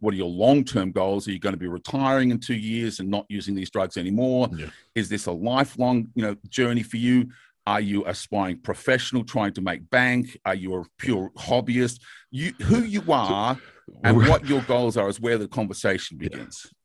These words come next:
Speaker 2: Exactly. We're literally forty-five seconds into a criteria before you even pick a, pick a drug, right? Whereas we're in this life where it's like, it's blanket, it's a blanket cycle, and you just, like,
Speaker 1: I
Speaker 2: approach it.
Speaker 1: shit you not. The other day,
Speaker 2: <laughs>
Speaker 1: I was talking on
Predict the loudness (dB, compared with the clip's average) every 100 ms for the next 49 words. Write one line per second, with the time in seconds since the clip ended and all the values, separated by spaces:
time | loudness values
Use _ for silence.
0 | 0 4 4 4 6 8 8 8 6 4
1 | 4 4 6 4 4 4 4 2 2 4
2 | 6 6 4 2 2 4 6 6 4 2
3 | -2 4 4 6 2 2 0 -2 -4 0
4 | 0 0 -4 -2 0 0 0 0 -2 0
5 | 2 4 4 0 4 6 8 6 6 6
6 | 6 6 4 4 2 2 -10 _ -20 _
7 | _ -4 -2 4 4 4 2 -2 0 0
8 | 2 4 2 0 -4 0 0 0 -2 -2
9 | -4 -4 -2 -4 -2 2 4 4 2 0
10 | -2 -4 -4 0 4 4 4 2 2 2
11 | 0 2 2 2 2 -2 -2 -4 -2 -2
12 | 0 0 2 0